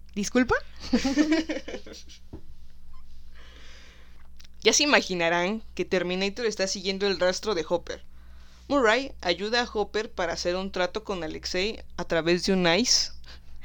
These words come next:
Speaker 1: Un ice que debió haber sido de cereza.
Speaker 2: Pero era de fresa.
Speaker 1: Pero debió haber sido de cereza.
Speaker 2: Bueno, pero
Speaker 1: Al,
Speaker 2: igual
Speaker 1: al
Speaker 2: llegaron
Speaker 1: final
Speaker 2: a
Speaker 1: no
Speaker 2: un
Speaker 1: le
Speaker 2: acuerdo
Speaker 1: importa.
Speaker 2: y, pues,
Speaker 1: Porque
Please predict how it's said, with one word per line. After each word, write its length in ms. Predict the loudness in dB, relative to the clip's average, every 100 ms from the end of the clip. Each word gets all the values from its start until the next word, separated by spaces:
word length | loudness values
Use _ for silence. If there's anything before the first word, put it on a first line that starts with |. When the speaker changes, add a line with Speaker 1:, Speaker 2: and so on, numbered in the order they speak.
| -10 -10 -12 -12 -6
Speaker 1:
Un 180 | 2 6
ice 500 | 8 8 6 0 -2
que 120 | 4 6
debió 260 | 8 8
haber 160 | 8 8
sido 220 | 6 8
de 100 | 8
cereza. 400 | 8 4 2 -2 -2
Speaker 2:
Pero 180 | 2 2
era 160 | 2 0
de 80 | -2
fresa. 320 | -6 -6 -8 -10 -10 2
Speaker 1:
Pero 180 | 6 8
debió 220 | 12 12
haber 100 | 10
sido 220 | 8 4
de 80 | 4
cereza. 420 | 0 -2 -2 -6 -12 -12 -14 -12 -12 -12 -12 -10
Speaker 2:
Bueno, 240 | -2 -2 -4 -14 -12 0
pero 160 | 4
Speaker 1:
Al, 80 | 6
Speaker 2:
igual 440 | 8 8 6 2 -12 -18 -18 4
Speaker 1:
al 140 | 8
Speaker 2:
llegaron 260 | 12 12 12
Speaker 1:
final 40 |
Speaker 2:
a 40 | 12
Speaker 1:
no 60 |
Speaker 2:
un 60 | 12
Speaker 1:
le 60 | 12
Speaker 2:
acuerdo 200 | 12 10
Speaker 1:
importa. 260 | 10 8 4
Speaker 2:
y, 160 | 2 -2
pues, 420 | -4 -6 -6 -10 -14 -14 -10
Speaker 1:
Porque 320 | -6 -2 -2